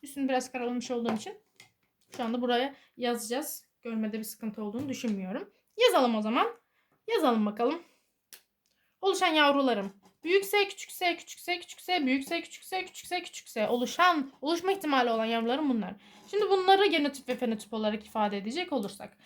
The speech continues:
Genotiplerine baktığımda nasıl ifade ediyordum? İki tane melez dölüm vardı benim. O zaman bunlara diyeceğim ki dörtte ikisi, yani yüzde ellisi, melez.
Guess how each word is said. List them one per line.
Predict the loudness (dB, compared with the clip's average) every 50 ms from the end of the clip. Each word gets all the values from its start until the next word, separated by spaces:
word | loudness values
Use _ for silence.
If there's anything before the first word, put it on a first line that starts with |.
| -20 _ _
Genotiplerine | -2 2 2 2 2 0 2 4 6 6 8 8 8
baktığımda | 6 6 4 2 -4 -4 -2 -2 -2 0 4 4 4 4 4 -2 _ _ _ _ _ _ _ _ _ _ _ _ _ _ _ _ _ _ _
nasıl | -4 0 4 6 6 6 6 4
ifade | 4 6 4 4 4 4 2 0
ediyordum? | -2 -2 -2 -4 -4 -6 -8 -12 -16 _ _ _ _
İki | -8 -2 -2 -2
tane | 2 4 4 6 6 4 4 2
melez | 2 4 4 4 2 2 0 0
dölüm | 0 0 0 0 -2 -2
vardı | -4 -4 -6 -8 -10 -8
benim. | -8 -8 -8 -8 -12 _ _ _ _ _ _ -20 -2 _
O | 4 6
zaman | 8 8 8 6
bunlara | 6 6 6 8 6 6 6
diyeceğim | 2 2 4 4 2 2 0
ki | -2 -6 -6 -6 -8 -10 _ _ -6 2
dörtte | 4 4 4 4 2 -4 -6 -6
ikisi, | -6 -8 -10 -12 -14 -8 -4 -4 -4 -4 -6 _ _ _ _ _ _ _ _ _ _ _ _ _
yani | -6 -2 2 2 2 2 4 2 2
yüzde | 2 0 -2 -4 -6 -6
ellisi, | -6 -4 -4 -2 -2 -4 -6 -8 -10 -12 -12 -12 -12 -12 -14 _ _ _ _ _ _ _ _ _ _ _ _ _ _ _ _ _ _ _ _ _ _ _ _ _ _ _ _ _ _ _ _ _ _
melez. | 2 4 4 6 6 6 6 6 4 4 2 -2 -12